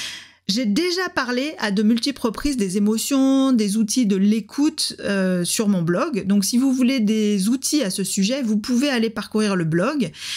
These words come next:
Il y a pas mal de choses, pas mal d'articles, et je mettrai quelques liens dans les notes de l'épisode. Alors, je me permets, je fais cette petite précision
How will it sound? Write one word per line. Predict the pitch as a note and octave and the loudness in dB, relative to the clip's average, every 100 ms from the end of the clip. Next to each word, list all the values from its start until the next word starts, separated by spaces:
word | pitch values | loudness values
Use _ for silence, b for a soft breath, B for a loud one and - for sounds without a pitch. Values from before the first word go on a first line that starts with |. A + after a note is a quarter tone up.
| B | B
Il | F#3 | -4
y | |
a | D#3+ | -4
pas | - D4 | -4 -2
mal | D4 B3+ | 0 0
de | G3+ | 0
choses, | F#3+ - B3+ C#4 C4+ A3 | -2 0 0 0 -2 -2
pas | A#3+ | 0
mal | A#3 A#3 | 0 0
d'articles, | F3+ D3+ - B3+ C4 B3+ - | -2 -6 -2 -2 -2 -6 -4
et | G3 A3 | -2 -2
je | G3 | 0
mettrai | F#3+ G3 A3+ | -2 -2 -2
quelques | G#3+ F3+ | -2 -2
liens | F#3+ A3+ A#3+ | -2 0 0
dans | G3 | 0
les | F3+ | 2
notes | G3 A3+ | 2 2
de | F#3+ | -2
l'épisode. | F3+ - E3 - - _ B B B B B B - | -4 -4 -6 -8 -12 _ B B B B B B -4
Alors, | F#3+ - _ - | -4 -4 _ -6
je | F#3+ | -2
me | B3+ | 0
permets, | C4 G#3+ A#3+ D4+ _ _ - | 0 0 0 -2 _ _ -6
je | G3 C4 | -2 0
fais | G#4+ | -2
cette | G#4+ B3 | -2 -2
petite | - F4+ A#4 | -4 -2 -4
précision | - C#4 - G#3+ G3 B3+ | -2 -2 0 0 0 -2